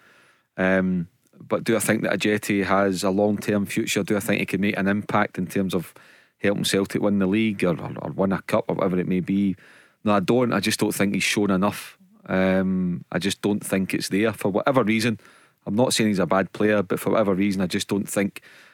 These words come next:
his transfer to Celtic has, has fitted. And, uh, it wouldn't surprise me if he's one of the, the, the players that moves on next month.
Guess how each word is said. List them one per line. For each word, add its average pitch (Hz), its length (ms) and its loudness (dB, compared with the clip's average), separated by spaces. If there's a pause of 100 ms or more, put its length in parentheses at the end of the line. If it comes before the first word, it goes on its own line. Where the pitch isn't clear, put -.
(160)
his 98 180 0
transfer 98 440 0
to 95 160 -6
Celtic 98 520 0
has, 90 260 -2 (100)
has 90 140 -8
fitted. 113 460 -2 (560)
And, 90 360 2
uh, 95 40 2
it 95 340 2
wouldn't 98 160 0
surprise 95 400 0
me 92 160 0
if 87 120 -4
he's 90 180 -2
one 92 160 0
of 87 80 0
the, 87 160 0
the, 85 140 -10
the - 120 -8
players 87 300 -2
that 82 100 -4
moves 85 220 -2
on 85 180 -2
next - 220 -6
month. 92 180 -6